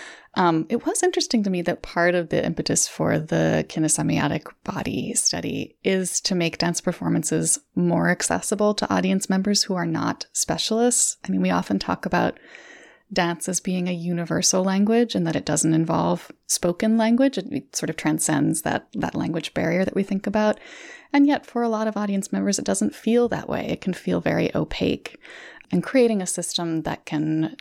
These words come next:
translate movements that might be opaque to audience members, how might that then apply in other contexts? Like, as that kind of data gathering gives us a better sense of the messages our movements are sending, how might we be able to use that to improve our bodily communication in non-dance scenarios?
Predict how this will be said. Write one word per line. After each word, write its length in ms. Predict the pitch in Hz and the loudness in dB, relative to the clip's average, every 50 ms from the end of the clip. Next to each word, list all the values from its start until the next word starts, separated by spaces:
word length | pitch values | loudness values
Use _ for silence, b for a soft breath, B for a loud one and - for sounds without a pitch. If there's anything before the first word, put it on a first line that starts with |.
| - - | -12 -6
translate 800 | - - 190 185 190 185 - 170 165 151 - - - - - _ _ _ _ _ _ _ _ _ _ - | 0 2 2 4 4 2 2 2 2 0 0 -2 -4 -6 -6 _ _ _ _ _ _ _ _ _ _ 0
movements 360 | 185 175 160 170 160 160 - | 0 2 2 0 0 -2 -2
that 140 | - 147 - | -2 -2 0
might 160 | 156 143 143 | 0 -2 0
be 100 | - 156 | 0 -2
opaque 280 | 160 151 - 147 147 - | -2 -2 -2 -6 -4 -4
to 100 | - 156 | -6 -6
audience 320 | 156 160 151 151 - - | -4 -2 -2 -2 -2 -4
members, 340 | 156 165 170 - 160 165 - _ _ - | -4 -2 -2 0 0 0 -2 _ _ -12
how 300 | 165 - - 214 214 220 | -8 -2 0 2 4 4
might 320 | 208 190 185 185 - - | 4 4 4 2 -2 -2
that 240 | - 170 165 165 - | -2 -2 -2 -2 -2
then 420 | 180 170 160 165 165 165 165 160 B B B B B B B B B B B B _ _ _ _ _ _ - | 0 0 0 2 2 2 0 -2 B B B B B B B B B B B B _ _ _ _ _ _ -2
apply 400 | 196 - - - 185 175 170 165 | -2 -2 0 -2 0 0 0 0
in 140 | 165 165 160 | 0 0 0
other 220 | - - 180 175 | 0 0 -2 -2
contexts? 720 | - - 180 - - - - - - - - - - - - | -2 -2 -4 -4 -4 -4 -6 -8 -6 -4 -2 -2 -2 0 -2
Like, 200 | 165 170 - - | -2 -2 -2 -4
as 360 | 175 170 175 180 175 170 - | -2 0 0 0 0 -2 -2
that 260 | - - 170 180 - | -2 -2 -2 -2 -2
kind 220 | - - 190 180 165 | -4 -6 -4 -4 -4
of 100 | 170 - | -2 -2
data 200 | - 170 175 175 | -2 -2 -2 -2
gathering 460 | - 165 156 165 170 165 170 165 165 | -2 -4 -4 -2 -2 -2 0 0 0
gives 240 | 156 - 160 - - | 0 -2 -2 0 0
us 140 | 160 - - | 0 0 -2
a 60 | - | -2
better 240 | - 156 - - - | -4 -4 -4 -2 -2
sense 480 | - - - 170 170 - - - - | 0 -2 0 -2 -2 -4 -2 -2 -4
of 100 | 185 170 | -4 -4
the 80 | 180 175 | -2 -2
messages 500 | 170 165 165 - - 170 - 175 170 - | -2 0 0 -2 -2 -2 -4 -2 -2 -2
our 120 | - - | -2 0
movements 440 | 160 190 240 254 233 214 202 - - | 2 2 4 4 2 0 -2 -2 -4
are 60 | 185 | -2
sending, 560 | 175 - - 165 165 160 160 156 156 160 160 - | -2 -2 0 -2 -2 -2 -2 -2 -2 -4 -6 -6
how 240 | - - 196 185 185 | -6 -2 0 0 2
might 180 | 175 170 165 | 2 2 2
we 120 | - 170 165 | 0 -2 -2
be 160 | 160 165 160 | 0 -2 -2
able 160 | 160 165 165 | 0 -2 -2
to 80 | - 156 | -4 -2
use 200 | 165 160 151 - | -2 -2 -2 -2
that 160 | - - - - | -4 -6 -10 -6
to 100 | - 165 | -4 -4
improve 380 | 160 156 - - 165 165 160 | -4 -4 -4 -2 -2 -2 0
our 100 | - 165 | -2 -4
bodily 460 | 156 - 139 143 151 147 170 165 160 | -2 -2 -2 0 0 0 0 -2 -4
communication 600 | - - - 156 160 - - 170 170 165 - 208 | -4 -4 -2 -2 -2 -2 -2 -4 -2 0 2 2
in 120 | 208 220 233 | 2 4 4
non-dance 500 | 254 277 330 285 - 143 139 - - - | 4 4 4 4 2 0 -4 -10 -12 -12
scenarios? 760 | - - - - - - - - - - - - - - | -10 -10 -10 -10 -12 -12 -8 -8 -8 -8 -6 -6 -6 -6